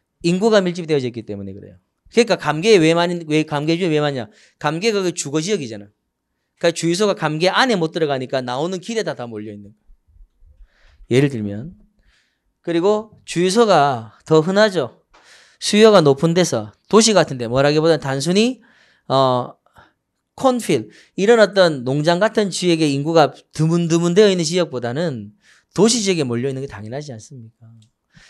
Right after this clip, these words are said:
그러니까 시골 같은 데 가면 주유소가 한 뭐 십몇 프로가 안 보이는데 시내로 들어오는 입구 쪽 보면 바글바글하지, 그지? 특히나 주거단지 밀집 지역 근처에는 많이 있습니다.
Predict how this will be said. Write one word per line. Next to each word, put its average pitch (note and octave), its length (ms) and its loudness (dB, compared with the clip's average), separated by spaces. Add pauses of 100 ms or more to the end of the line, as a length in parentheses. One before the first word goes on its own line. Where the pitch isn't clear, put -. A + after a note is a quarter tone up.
그러니까 E3 120 -2
시골 B3+ 280 -2
같은 A3+ 220 -2
데 F3+ 80 -4
가면 C#3 580 -6 (360)
주유소가 E3+ 580 -4 (100)
한 A#3 400 -6
뭐 D3+ 220 -6
십몇 C4+ 400 -8
프로가 B3+ 220 -4 (100)
안 A#2 100 -10
보이는데 B2 580 -10 (480)
시내로 A#3+ 400 -6
들어오는 F3+ 280 -8
입구 G3+ 180 -12
쪽 G#3 160 -12
보면 D3+ 260 -12
바글바글하지, D3+ 560 -8
그지? B2 160 -8
특히나 G#3 300 -10
주거단지 E3 520 -6
밀집 G#3 280 -10
지역 G3+ 160 -10
근처에는 C#3 340 -10
많이 A2 240 -16
있습니다. A2+ 380 -20